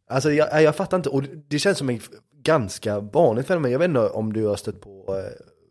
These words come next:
stött på det s-, speciellt mycket, men för någon annan, det kanske bara idiot, <laughs> eller idiot, det kanske bara tjejerna som, eh, kretsar kring mig, om man ska säga. De som, eh, jag stöter på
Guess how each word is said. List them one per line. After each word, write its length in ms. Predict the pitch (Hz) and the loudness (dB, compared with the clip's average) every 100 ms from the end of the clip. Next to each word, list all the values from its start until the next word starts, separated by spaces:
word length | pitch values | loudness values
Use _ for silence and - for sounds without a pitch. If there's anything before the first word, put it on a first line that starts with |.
| _ - | _ -6
stött 200 | 110 - | -4 0
på 200 | 139 151 | 4 4
det 180 | 123 104 | 2 -2
s-, 260 | 87 - - - | -4 -8 -16 -18
speciellt 420 | - 107 139 135 | -8 -2 0 0
mycket, 280 | 143 - 107 | -2 -4 -4
men 260 | 110 110 - 127 123 | -2 -4 -8 -10 -2
för 100 | 151 | 4
någon 160 | 175 | 6
annan, 140 | 190 131 | 6 6
det 60 | |
kanske 220 | - 117 - | 2 2 4
bara 160 | 110 90 95 | 2 2 -6
idiot, 460 | 104 101 107 - | -6 -4 -4 -6
<laughs> 60 | - | -6
eller 220 | 110 101 | -4 -4
idiot, 800 | 123 95 82 95 _ 107 98 - - - - - | -8 -10 -20 _ _ -12 -12 -14 -20 -20 -20 -4
det 60 | 120 | 2
kanske 200 | 143 165 | 4 8
bara 180 | 165 | 6
tjejerna 580 | - 151 117 104 104 98 - - _ | 8 6 4 2 -2 -4 -8 -20 _
som, 340 | - 107 104 | 0 0 2
eh, 260 | 104 104 104 101 _ _ _ _ _ _ - | 2 2 0 -2 _ _ _ _ _ _ -4
kretsar 320 | 131 127 127 | -2 -2 -4
kring 200 | 104 160 | -2 2
mig, 200 | 135 131 | 4 4
om 60 | |
man 80 | 113 | 0
ska 120 | 110 | -4
säga. 260 | 104 104 71 - _ _ _ - | -6 -6 -8 -14 _ _ _ 0
De 200 | 117 104 | 0 2
som, 300 | 110 104 104 | 0 0 -2
eh, 300 | 101 95 90 - _ | -4 -4 -8 -12 _
jag 280 | 110 127 127 | 2 2 2
stöter 260 | 135 120 | -2 -4
på 240 | - 98 | -4 -4